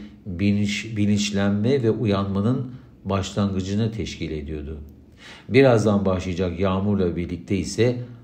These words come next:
havadaki ve yüreğindeki sıkıntının geçeceğine inanır. Hayatı olumlamaya, sürüden hep ayrı kalmaya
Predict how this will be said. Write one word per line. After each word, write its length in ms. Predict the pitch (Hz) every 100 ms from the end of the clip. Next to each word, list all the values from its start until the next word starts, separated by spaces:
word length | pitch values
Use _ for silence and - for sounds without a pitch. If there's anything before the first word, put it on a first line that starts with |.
| -
havadaki 840 | 98 95 95 90 90 - 104 117
ve 40 | 98
yüreğindeki 680 | 90 90 90 85 87 -
sıkıntının 760 | 98 90 80 85 90 101 101 - - - -
geçeceğine 600 | 90 87 95 78 85 82
inanır. 420 | 78 76 73 71 - - - - - - - - - - - - -
Hayatı 500 | 113 127 127 127 156
olumlamaya, 880 | 147 127 123 113 101 95 90 101 - - - -
sürüden 720 | - - 139 139 139 143 147
hep 400 | 120 156 156 -
ayrı 300 | 117 117 131
kalmaya 640 | - 101 87 85 87 104